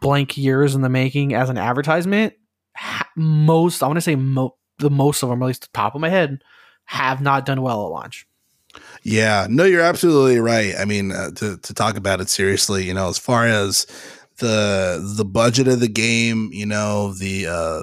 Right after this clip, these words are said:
Speaker 2: the, the re-, the, the R and D, you know, costs associated with it, technology constantly changing. So by the time the game comes out, if it is pushed back this long,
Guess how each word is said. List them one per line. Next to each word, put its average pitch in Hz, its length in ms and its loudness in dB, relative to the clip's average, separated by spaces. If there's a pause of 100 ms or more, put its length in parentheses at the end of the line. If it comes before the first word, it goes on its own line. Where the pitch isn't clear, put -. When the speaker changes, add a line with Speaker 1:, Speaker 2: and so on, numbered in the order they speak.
Speaker 2:
the, 85 260 -10
the 92 160 -8
re-, 101 240 -10
the, 101 160 -8
the 90 120 -4
R 101 220 0
and 110 180 0
D, 110 400 0
you 101 100 -6
know, 98 220 -4
costs - 480 0
associated 104 680 0
with 104 220 -4
it, 101 180 -6 (280)
technology 120 560 4
constantly 120 540 2
changing. 123 580 4
So 123 100 -2
by 107 160 2
the 110 100 -2
time 113 220 0
the 107 80 -4
game 107 220 -2
comes 107 240 -2
out, 107 180 0
if 113 120 -4
it 90 100 -6
is 101 140 0
pushed - 240 0
back 110 220 -2
this - 200 -6
long, 110 440 2